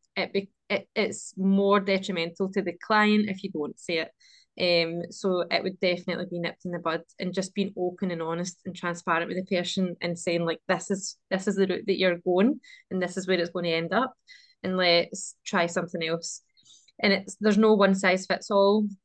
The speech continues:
We need to be able to change and adapt to suit your client depending on what they're going through and what's happening in their life,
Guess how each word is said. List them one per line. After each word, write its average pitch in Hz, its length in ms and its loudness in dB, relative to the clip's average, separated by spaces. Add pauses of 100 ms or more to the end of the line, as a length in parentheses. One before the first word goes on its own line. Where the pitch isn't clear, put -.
(340)
We 196 140 -2
need 196 200 0
to 196 140 2 (100)
be 180 300 -4
able 185 320 -2 (100)
to 175 580 2
change 202 300 4
and 190 120 4
adapt 170 480 -2
to 202 80 -6
suit 190 340 -2 (260)
your 190 180 2
client 175 480 0 (120)
depending 185 380 -2
on 180 160 -2
what 185 140 2
they're 185 140 2
going 180 200 -4
through 180 240 -2
and 175 120 -4
what's 175 200 -2
happening 180 260 -2
in 170 120 -2
their 170 120 0
life, 170 320 2